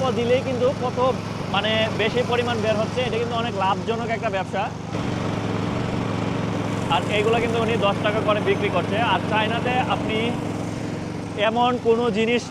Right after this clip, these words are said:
নাই যে আপনি পাবেন না। ওকে, শেষে, শেষে।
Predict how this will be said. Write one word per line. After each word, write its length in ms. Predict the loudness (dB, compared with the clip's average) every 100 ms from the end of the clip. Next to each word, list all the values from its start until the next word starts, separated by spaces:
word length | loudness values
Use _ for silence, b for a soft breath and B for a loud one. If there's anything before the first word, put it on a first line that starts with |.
| 0
নাই 320 | 4 4 4 2 -2 -4 0
যে 60 | 2
আপনি 120 | 2 0 2
পাবেন 200 | 2 2
না। 40 | 2
ওকে, 140 | 2 -2 -2 0
শেষে, 260 | 2 2 0 -2 -10 -10 -10 -6 -4
শেষে। 240 | -2 -2